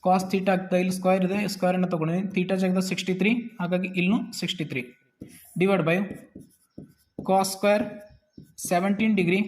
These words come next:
plus ಇಲ್ಲಿ, ಆ, cos ನೈಂಟಿ minus theta ಅಂತಂದ್ರೆ sin ಆಯ್ತದ ಇದು. cos ನೈಂಟಿ minus theta ಅಂತಂದ್ರೆ sin square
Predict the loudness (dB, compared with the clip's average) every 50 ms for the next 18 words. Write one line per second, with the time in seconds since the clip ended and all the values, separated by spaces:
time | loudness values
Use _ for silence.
0 | -4 -8 -14 -16 -18 -10 -4 0 2 2 2 0 -2 -8 -10 -12 -16 -20 -20 -20
1 | -20 -20 _ _ _ _ _ _ _ -4 -2 0 0 0 -2 -6 -12 -18 -20 _
2 | _ _ _ _ _ _ -4 -2 0 0 0 0 0 2 2 4 4 2 2 0
3 | 0 0 0 0 2 2 2 2 2 0 0 0 0 0 -2 0 0 0 2 2
4 | 2 0 0 -4 -10 -8 -4 0 2 2 2 2 0 0 0 0 0 -2 -2 -2
5 | -2 -2 -4 -4 -4 -8 -16 -20 -20 _ _ _ _ _ _ _ _ _ _ _
6 | _ _ _ _ _ _ _ _ _ _ _ -20 _ _ _ 0 2 4 4 2
7 | 2 0 0 0 0 0 0 0 0 0 0 0 0 0 2 0 0 0 0 0
8 | 0 0 -2 -2 -6 -12 -16 -20 -20 -20 -20 _ _ -14 -4 0 0 2 2 0
9 | 0 0 0 0 0 0